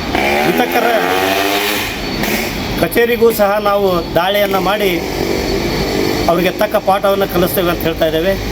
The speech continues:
ಅದೇ ರೀತಿಯಾಗಿ ಭಾರತ ಚಲನಚಿತ್ರರಂಗದ ಯಾವುದೇ ನಟನಾಗಲಿ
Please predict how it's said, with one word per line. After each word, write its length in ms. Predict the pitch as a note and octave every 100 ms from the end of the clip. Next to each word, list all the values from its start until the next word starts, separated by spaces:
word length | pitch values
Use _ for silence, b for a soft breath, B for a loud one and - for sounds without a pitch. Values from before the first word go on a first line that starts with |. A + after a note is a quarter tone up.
| - - - - - - - -
ಅದೇ 160 | D3+ F#3
ರೀತಿಯಾಗಿ 520 | F#3 F#3+ F#3 G3 G#3 F#3 E3 - - - - - - - - - - - - - -
ಭಾರತ 360 | D3 G3+ G3+ - G3+ E3+ C3+ - -
ಚಲನಚಿತ್ರರಂಗದ 840 | F3 G3 G3 E3+ F#3+ F#3 F#3 F#3+ F#3
ಯಾವುದೇ 400 | E3 D#3 F3 A3
ನಟನಾಗಲಿ 600 | G#3 F#3+ F#3+ F3+ F3 D3